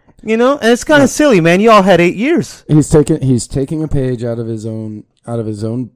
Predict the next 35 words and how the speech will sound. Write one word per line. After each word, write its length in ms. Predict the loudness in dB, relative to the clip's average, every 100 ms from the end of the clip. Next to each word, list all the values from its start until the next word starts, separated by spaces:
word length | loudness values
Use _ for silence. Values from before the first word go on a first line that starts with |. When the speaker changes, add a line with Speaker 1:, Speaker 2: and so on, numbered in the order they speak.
| _
Speaker 2:
Art 180 | -10 -10
of 120 | -10 -10
the 100 | -10
Deal, 420 | -10 -12 -12 -18 -20 _ _ _ -10
and 180 | -6
he's 140 | -6 -6
saying, 480 | -6 -6 -6 -12 -12
"Just 220 | -10 -4
pull 220 | -2 -2
it, 160 | -4 -8
and 580 | -8 -6 -4 -6 -8 -12 _
that's 260 | -8 -4 -2
it. 240 | -2 -4
They 160 | -6 -6 -6
don't 240 | -4 -4 -4
get 80 |
another 320 | -8 -8 -8 -8
chance." 300 | -8 -10 -10
So 100 | -8
they 180 | -6
aren't, 220 | -6 -10 -16
like, 320 | -16 -16 -18 -20 -20 _ _ _ _ _ -10
that's 180 | -10 -10
all 240 | -8 -6 -4
he's 220 | -6 -6
doing 320 | -4 -4 -4 -2
here. 60 |
Speaker 1:
But 100 | -2 2
I 60 | 2
don't 140 | 4
think 160 | 2 4
that's, 320 | 2 0 -10
that's 420 | -8 0 0 0
retarded. 580 | -4 -2 2 2 0 -2
Speaker 2:
It, 640 | -2 0 -2 -2 2 4